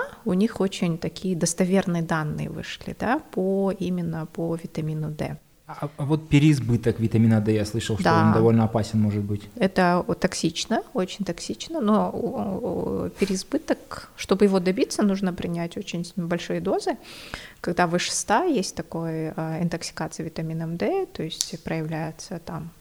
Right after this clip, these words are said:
Speaker 1: может быть, рвота, головные боли и так далее, да, там. Ну, это острые проявления, а, и так как витамин Д это жирорас-, растворимый витамин, то есть он, м, имеет свойство накапливаться в организме, он, ну, как бы быстро не будет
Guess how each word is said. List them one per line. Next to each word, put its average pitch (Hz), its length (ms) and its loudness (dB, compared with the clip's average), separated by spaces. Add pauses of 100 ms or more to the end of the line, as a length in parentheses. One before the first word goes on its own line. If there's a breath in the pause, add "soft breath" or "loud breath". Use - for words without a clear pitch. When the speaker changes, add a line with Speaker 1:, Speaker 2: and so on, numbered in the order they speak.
(100)
Speaker 1:
может 175 300 -4
быть, 156 140 -10
рвота, 226 400 0
головные 165 480 -4
боли 208 420 0
и 175 40 -4
так - 240 -12
далее, 165 340 -8
да, 247 80 -10
там. - 180 -12 (600 loud breath)
Ну, 254 60 6
это - 140 2
острые 180 360 2
проявления, 165 840 -4 (200)
а, 151 420 -4
и 196 280 6
так 202 200 2
как - 200 -2
витамин 185 360 4
Д 190 80 4 (120)
это 160 160 -2
жирорас-, 170 600 0
растворимый 214 640 0
витамин, 170 540 -2
то - 120 -6
есть 160 280 -4
он, 208 120 4 (100)
м, 202 440 -6 (100)
имеет 175 260 2
свойство 175 340 -4
накапливаться 190 600 -2
в - 40 -2
организме, 165 540 -4
он, 165 360 -6
ну, 190 120 0
как 156 200 -6
бы 165 80 -6
быстро 170 380 -4
не 165 160 -4
будет - 420 -8